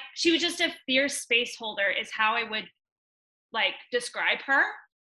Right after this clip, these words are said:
It makes, it, like, makes me emotional thinking about it. Like, she, I didn't have a car. She drove me to therapy in Muskoka once a week,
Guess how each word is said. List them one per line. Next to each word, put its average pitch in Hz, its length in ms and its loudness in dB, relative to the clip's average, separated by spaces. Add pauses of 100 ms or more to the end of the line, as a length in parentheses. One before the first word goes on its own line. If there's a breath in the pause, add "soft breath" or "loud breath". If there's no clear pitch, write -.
(120)
It 277 140 6
makes, 302 280 2
it, 285 140 -4
like, 285 220 2
makes 262 220 0
me 311 80 -2
emotional 254 480 -4
thinking 226 280 -4
about 269 240 0
it. 311 220 2 (200)
Like, 240 180 2
she, 294 400 2 (180)
I 262 120 6
didn't 311 140 -2
have 277 120 2
a 247 60 -6
car. 254 420 0
She 285 280 0
drove 240 360 -2
me 254 280 -2
to 269 380 -6 (140)
therapy 226 540 -4
in 220 120 -10
Muskoka 214 680 -4
once 220 260 -8
a 226 60 -6
week, 202 460 -12